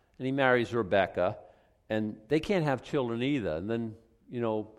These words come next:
they pray, and God opens up her womb, and then they ha-, she has twins. She goes to the Lord, and they're fighting in her womb. You get, listen, if you just have one child, you think he's in there fighting or something like that. They tell me. They tell me. I don't know, you know.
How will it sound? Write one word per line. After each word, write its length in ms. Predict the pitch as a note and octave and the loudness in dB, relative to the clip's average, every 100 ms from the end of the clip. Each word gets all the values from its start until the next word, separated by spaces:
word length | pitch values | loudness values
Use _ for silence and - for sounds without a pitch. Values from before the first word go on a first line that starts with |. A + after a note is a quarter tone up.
| _ _ _ _ | _ _ _ _
they 120 | A#2+ | -2
pray, 520 | A#2 - A#2 A2 G#2+ | 0 2 6 6 6
and 240 | G#2 G2+ G2+ | 2 -2 -2
God 280 | A#2 G#2 G#2 | 2 4 4
opens 380 | A2 A2+ G#2+ A2 | 2 -2 -4 -2
up 180 | G#2+ | -2
her 180 | B2 A#2 | 2 2
womb, 420 | A2 G2 G#2 G2+ G2 | 2 -2 -4 -4 -4
and 180 | F#2+ | -4
then 120 | G2+ G#2+ | -2 -2
they 120 | G#2+ | -2
ha-, 220 | A2+ - | -2 -6
she 160 | - B2+ | -4 -2
has 180 | G#2 | 0
twins. 680 | - - F#3 D#3+ C2+ B1 - _ _ | -4 -4 -2 0 -2 -12 -20 _ _
She 120 | - | -4
goes 200 | A#2+ C3+ | 0 0
to 60 | C3+ | 2
the 80 | |
Lord, 300 | A#2 C3 C3+ | 4 6 6
and 140 | G#2 G2 | 4 0
they're 120 | F#2+ | -2
fighting 420 | - F3+ G3 A#2+ | 2 2 2 -2
in 140 | A#2 B2 | -4 0
her 200 | C#3+ A2+ | 2 2
womb. 520 | G#2+ C#3 B2+ G#2+ E2 - - - - - - | 2 -2 -2 -4 -10 -16 -20 -20 -20 -20 -4
You 100 | C#3+ | 2
get, 340 | D3+ A2+ - | 4 2 -4
listen, 340 | C3+ C#3+ G#2+ F#2 | -8 -6 -6 -6
if 100 | A2 | -6
you 60 | |
just 160 | E3 E3 | -6 2
have 220 | C3+ G#2+ | 4 4
one 380 | G#2 A#2+ C3+ B2+ | 2 2 2 0
child, 420 | - G2 F2+ F#2 | 4 6 6 4
you 80 | F#2+ | -2
think 260 | - A2 | -2 -4
he's 200 | G#2+ G#2 | -2 -4
in 140 | G#2+ G2 | -2 0
there 160 | F#2+ | 0
fighting 460 | F2 - G2+ G2+ - | -2 2 2 2 -2
or 140 | F2+ | -8
something 340 | F2+ A#2 G2 G2 | -2 -2 -2 -2
like 240 | F#2 F2 | -4 -4
that. 240 | - F#2+ - | 0 0 2
They 140 | G#2+ | -2
tell 320 | - F3 E3+ | 4 6 6
me. 260 | G#2 D2+ C#2 | 2 -4 -2
They 140 | G#2 | 0
tell 300 | C3+ C4+ A#2+ | 2 4 4
me. 160 | F#2 F2+ | 4 4
I 160 | G#2 A#2+ | 4 4
don't 160 | A#2 | 2
know, 240 | A2+ G#2 F2+ | 2 2 2
you 160 | F#2 | 0
know. 180 | G2 G2 | -2 -2